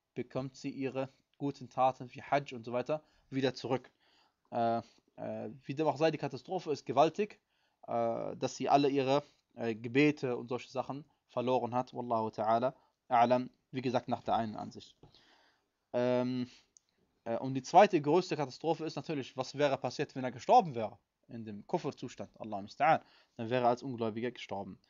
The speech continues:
Äh, und, und was er auf jeden Fall verpasst hat, noch zusätzlich die ganze Za-, Phase, wo er Kafir war,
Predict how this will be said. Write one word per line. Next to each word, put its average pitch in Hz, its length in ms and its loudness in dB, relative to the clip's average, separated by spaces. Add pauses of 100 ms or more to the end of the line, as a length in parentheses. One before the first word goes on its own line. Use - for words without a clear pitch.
(720)
Äh, 110 380 -6 (720)
und, 170 400 -2
und 131 380 -6
was 127 140 -4
er 131 140 4
auf 127 100 -4
jeden 165 200 -2
Fall 147 120 -4
verpasst - 380 -8
hat, - 240 -8
noch 123 140 -14
zusätzlich 143 440 -10
die 120 80 -16
ganze 185 240 -2
Za-, 151 220 -2
Phase, 180 360 6
wo 127 80 -2
er 123 60 0
Kafir 127 380 -2
war, 131 200 2